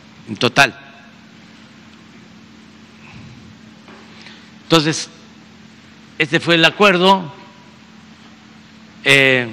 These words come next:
y creo que es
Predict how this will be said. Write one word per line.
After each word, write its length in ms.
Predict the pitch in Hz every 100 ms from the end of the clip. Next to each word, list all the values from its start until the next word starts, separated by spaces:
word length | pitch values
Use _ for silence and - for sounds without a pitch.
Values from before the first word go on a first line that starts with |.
| 98 - - - - - - - - - - - - - - - - - - - - - - - - -
y 360 | 139 135 135 127
creo 320 | - 151 160
que 220 | - 143 147
es 280 | - -